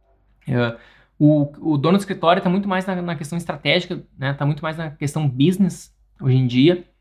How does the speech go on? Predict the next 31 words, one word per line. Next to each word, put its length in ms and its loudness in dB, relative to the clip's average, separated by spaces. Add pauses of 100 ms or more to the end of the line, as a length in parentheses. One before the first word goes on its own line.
(340)
Depende 320 2
do 60 -2
porte, 360 2
né, 100 -2
do, 140 -10 (120)
da 180 -6
empresa, 400 -2
mas 260 -10 (240)
em 60 8
geral 240 8
ele 100 2
tá 60 0
muito 200 -2
mais 200 -2
na 80 -4
questão 320 -4
business 680 2
e 80 -6
quem, 680 -2
e 60 2
a 40 4
equipe 420 -4
que 160 -2
resolve 320 0
os 60 -12
projetos. 500 0 (260)
Mas 460 4
na 120 2
visão 300 2
do 100 4
cliente 800 0